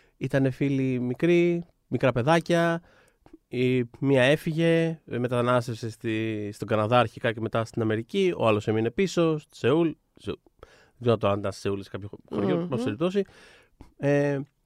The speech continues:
Speaker 1: και αυτό, χάνονται, έχουν μια σύντομη ξανά συνομιλία δώδεκα χρόνια μετά. Και μετά από άλλα δώδεκα χρόνια ξανασυναντιόνται. Δηλαδή, ξέρεις, είναι
Speaker 2: Μμμ.
Speaker 1: κάπως λίγο φαντάσματα του παρελθόντος.
Speaker 2: Αχ, ήδη θα συγκινηθώ.
Speaker 1: Και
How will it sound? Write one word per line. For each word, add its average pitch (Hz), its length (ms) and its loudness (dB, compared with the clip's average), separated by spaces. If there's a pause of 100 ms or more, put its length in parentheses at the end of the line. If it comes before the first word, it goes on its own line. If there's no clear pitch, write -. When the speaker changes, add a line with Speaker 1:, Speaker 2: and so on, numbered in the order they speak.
Speaker 1:
και 165 300 -4 (320)
αυτό, 113 400 -2
χάνονται, 180 600 0 (680)
έχουν 131 260 -2
μια 127 140 0 (200)
σύντομη 143 580 0
ξανά 127 240 -2
συνομιλία 120 440 0
δώδεκα 117 280 -2
χρόνια 117 220 -2
μετά. 180 400 0 (1300)
Και 147 180 -8
μετά 139 380 2
από - 240 2
άλλα 135 220 8
δώδεκα 117 300 0
χρόνια 151 220 -4
ξανασυναντιόνται. 120 920 -4
Δηλαδή, 107 280 -4 (240)
ξέρεις, 226 220 -4
είναι 233 100 0
Speaker 2:
Μμμ. 240 40 2
Speaker 1:
κάπως 220 320 0
λίγο 127 160 -4
φαντάσματα 123 480 -4
του 120 220 -2
παρελθόντος. 117 840 -4 (420)
Speaker 2:
Αχ, 269 260 6
ήδη 302 160 2
θα 208 100 0
συγκινηθώ. 165 840 -4 (120)
Speaker 1:
Και 120 360 0